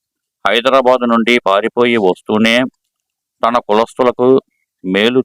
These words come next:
చేసుకోవడమే లక్ష్యంగా బాబు రాసుకున్న అమరావతి నాటకంలోని అసలు అంకానికి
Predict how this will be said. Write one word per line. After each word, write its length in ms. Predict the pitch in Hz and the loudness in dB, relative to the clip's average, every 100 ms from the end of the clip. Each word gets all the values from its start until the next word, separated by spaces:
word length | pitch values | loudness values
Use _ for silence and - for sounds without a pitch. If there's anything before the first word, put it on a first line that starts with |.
| 120 | -2
చేసుకోవడమే 920 | 117 - - 120 120 117 113 120 107 107 - _ _ - | -2 -4 -2 2 2 2 0 -2 -2 -4 -10 _ _ -6
లక్ష్యంగా 560 | 90 - - 117 113 117 117 _ _ _ _ _ _ _ | -6 -4 -4 -2 2 0 0 _ _ _ _ _ _ _
బాబు 380 | - 92 104 120 123 | -4 0 2 0 0
రాసుకున్న 480 | 113 113 117 113 110 95 _ _ _ _ _ _ _ _ - | 0 -2 -6 -2 -2 -4 _ _ _ _ _ _ _ _ -6
అమరావతి 640 | 90 101 113 120 120 123 113 | -2 0 2 2 0 -2 -2
నాటకంలోని 760 | 107 107 - 107 104 104 117 113 _ _ _ _ _ - | 0 -2 -6 -4 0 0 -2 -4 _ _ _ _ _ -8
అసలు 320 | 90 - 120 123 104 | -4 -2 0 0 0
అంకానికి 600 | 107 104 110 107 107 | -2 2 0 0 -2